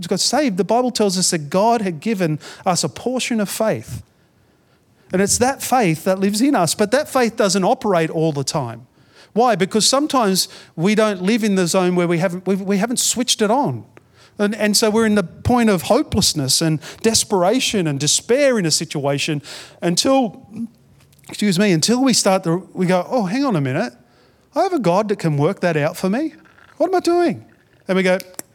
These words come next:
"Bing," and we flick the switch and on comes our <laughs> faith, right?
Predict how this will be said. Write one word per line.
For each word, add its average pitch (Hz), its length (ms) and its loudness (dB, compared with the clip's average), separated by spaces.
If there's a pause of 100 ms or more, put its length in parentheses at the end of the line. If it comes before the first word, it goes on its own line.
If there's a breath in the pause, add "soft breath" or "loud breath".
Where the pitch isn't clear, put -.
"Bing," 359 240 2
and 302 120 4
we - 120 2
flick 262 280 -4
the 208 100 2
switch 269 320 0
and 202 100 0
on 208 160 0
comes 208 240 0
our 226 120 2
<laughs> - 20 -4
faith, - 380 0
right? 180 280 2